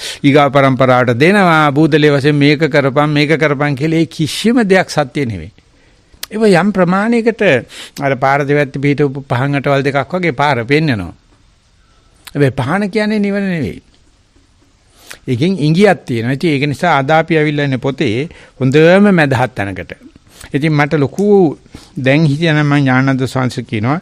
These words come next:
කරුණා කරලා මේකයි ඒ, "සංකරාචාර්ය ලියපු ගාථා පද හතලිහයි, සංස්කෘත ගාථා හතලිහක් තියෙනවා. ඒ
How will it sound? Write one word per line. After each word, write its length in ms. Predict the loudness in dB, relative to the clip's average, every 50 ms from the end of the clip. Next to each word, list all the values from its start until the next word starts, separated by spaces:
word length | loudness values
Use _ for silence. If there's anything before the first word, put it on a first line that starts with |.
| -8 -16 -20 -20 -20
කරුණා 480 | _ -2 -2 0 2 2 4 4 2 2
කරලා 240 | 2 0 0 2 2
මේකයි 540 | 2 2 2 2 0 -2 -2 -2 -6 -8 -12 -18 _ _ _ _ _ _ -20 _
ඒ, 500 | -8 -4 -2 -2 -2 -2 -4 -6 -8 -12 -14 -20 -20
"සංකරාචාර්ය 760 | -14 -10 -6 -6 -2 -2 2 2 2 2 4 2 2 2 2 0
ලියපු 260 | 0 0 -2 -2 -2
ගාථා 360 | -2 0 0 0 2 0 -2 -2
පද 180 | -2 -2 -2
හතලිහයි, 680 | 0 -2 -2 -2 0 0 0 0 0 0 -2 -6 -10 -14 _
සංස්කෘත 440 | _ -4 -2 -2 -2 -4 -6 -6 -6 -2
ගාථා 320 | -2 -2 -2 -2 -4 -6
හතලිහක් 440 | -6 -6 -6 -4 -2 -2 -4 -4 -4
තියෙනවා. 380 | -4 -2 -2 -2 -2 -4 -6 -8 -14 -20 -20 -20 -20 -14 -6
ඒ 220 | -2 0 0 0